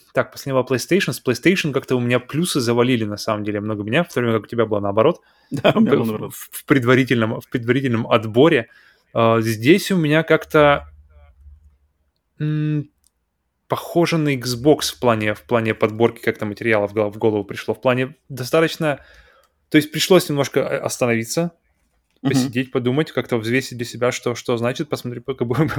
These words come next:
Speaker 1: покрутить в руках Switch, повспоминать, по что-то подумать. Эм, но в итоге я пришёл достаточно,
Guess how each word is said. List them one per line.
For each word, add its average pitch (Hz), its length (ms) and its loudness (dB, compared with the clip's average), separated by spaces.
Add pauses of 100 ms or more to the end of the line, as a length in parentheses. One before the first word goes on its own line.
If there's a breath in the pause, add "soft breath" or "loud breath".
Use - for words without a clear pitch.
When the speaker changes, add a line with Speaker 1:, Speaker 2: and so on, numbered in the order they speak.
Speaker 1:
покрутить 135 380 -4
в - 40 -10
руках 127 260 2
Switch, 143 360 -6
повспоминать, 127 600 -2
по 120 100 0
что-то 117 260 -4
подумать. 151 380 0 (760 loud breath)
Эм, 110 1300 2
но 131 280 2
в 123 120 2
итоге 180 400 2
я 196 60 2
пришёл 180 320 -2
достаточно, 147 840 -4